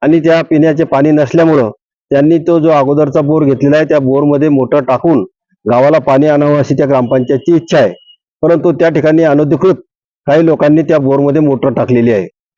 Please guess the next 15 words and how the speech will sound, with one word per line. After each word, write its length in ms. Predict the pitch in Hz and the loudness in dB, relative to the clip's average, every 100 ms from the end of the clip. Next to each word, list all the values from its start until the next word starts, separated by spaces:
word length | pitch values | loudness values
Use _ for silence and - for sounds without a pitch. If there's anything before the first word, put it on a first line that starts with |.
| _ - | _ -4
आणि 180 | 147 | -2
ती 220 | 165 175 185 | 0 0 0
मोटर 280 | 170 165 | 0 0
काढून 360 | 160 156 156 190 | -2 0 2 2
घ्यावा 340 | 156 131 131 143 - _ _ | 2 2 0 -4 -14 _ _
आणि 180 | 135 156 | -2 0
आमच्या 320 | 151 135 165 | 0 0 0
ग्रामपंचायतला 640 | 147 143 131 139 143 135 | 0 0 0 0 0 -2
त्या 140 | 143 147 | -2 0
ठिकाणी 280 | 131 131 139 | 0 0 0
मोटर 280 | 123 117 | -2 -2
टाकू 280 | 151 139 131 | -2 -2 0
द्यावा 280 | 123 123 135 | 0 2 0
अशी 180 | 127 135 | 0 0
विनंती 560 | 120 131 151 143 98 | 2 2 0 0 -2